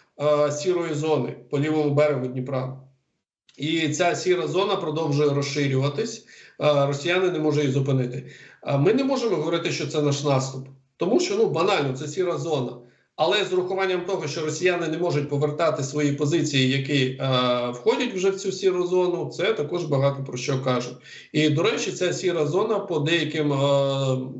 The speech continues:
локаціям вже дійшла до населених пунктів впритул.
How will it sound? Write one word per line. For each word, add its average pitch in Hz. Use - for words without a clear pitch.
локаціям 156
вже 160
дійшла 156
до 143
населених 139
пунктів 147
впритул. 147